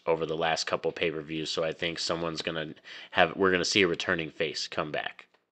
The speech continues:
But thanks for sticking around with me, all. This was a quick one. Like I said, minimal editing, just giving my thoughts on the A E W Full Gear pay-per-view and wanted to get this one out because that is tonight.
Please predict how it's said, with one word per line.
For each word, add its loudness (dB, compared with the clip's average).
But 4
thanks 8
for 0
sticking 4
around 12
with 6
me, 4
all. 10
This 4
was 2
a 6
quick 6
one. 6
Like 2
I -4
said, 4
minimal 4
editing, 6
just -2
giving 4
my 4
thoughts 4
on 6
the 0
A 4
E 6
W 6
Full 2
Gear 4
pay-per-view 4
and -2
wanted 0
to -4
get 0
this -4
one -2
out 0
because -2
that 2
is 8
tonight. 6